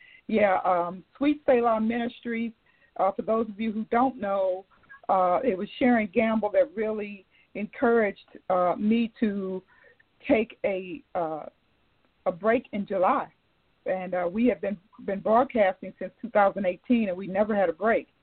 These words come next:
But, um, she was moved by the Lord to do the same thing. And she said, "Well, you know, she had pretty much the same concerns I did about, you know, well, if you shut everything down, what's gonna happen?"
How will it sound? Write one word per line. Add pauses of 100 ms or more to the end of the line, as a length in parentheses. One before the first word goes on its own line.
(440)
But, (160)
um, (1080)
she
was
moved
by
the
Lord (120)
to (380)
do
the
same
thing. (340)
And
she
said,
"Well, (160)
you
know, (180)
she
had
pretty
much
the
same
concerns
I
did
about, (140)
you
know,
well,
if
you
shut
everything
down,
what's
gonna
happen?"